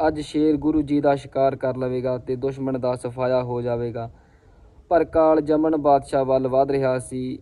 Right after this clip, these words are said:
ਬਾਦਸ਼ਾਹ ਨੇ ਚਲਾਕੀ ਨਾਲ ਗੁਰੂ ਜੀ ਨੂੰ ਮਰਵਾਉਣ ਖਾਤਰ ਆਪਣੇ ਬਚਾਅ ਲਈ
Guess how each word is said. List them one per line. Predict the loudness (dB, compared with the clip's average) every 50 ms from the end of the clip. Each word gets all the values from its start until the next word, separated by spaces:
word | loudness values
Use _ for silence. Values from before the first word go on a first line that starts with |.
| -16 _ -16
ਬਾਦਸ਼ਾਹ | -4 0 2 2 2 2 0 0 2 4 6 4 4
ਨੇ | 2 0 -2 -2
ਚਲਾਕੀ | -2 -2 0 2 2 0 0 -4 -6 -4
ਨਾਲ | -2 0 0 0 0 -2
ਗੁਰੂ | -2 -2 -2 -2 -2 -2
ਜੀ | -2 -2 -2 -2
ਨੂੰ | -2 -2 -2 -2 -2
ਮਰਵਾਉਣ | -2 -2 -2 -2 -2 -2 -2 -4 -4 -6
ਖਾਤਰ | -6 -6 -8 -8 -6 -6 -4 -4
ਆਪਣੇ | -4 -4 -4 -6 -4 -4 -4
ਬਚਾਅ | -4 -6 -6 -4 -2 -2 -2 -2
ਲਈ | -4 -6 -6 -6 -8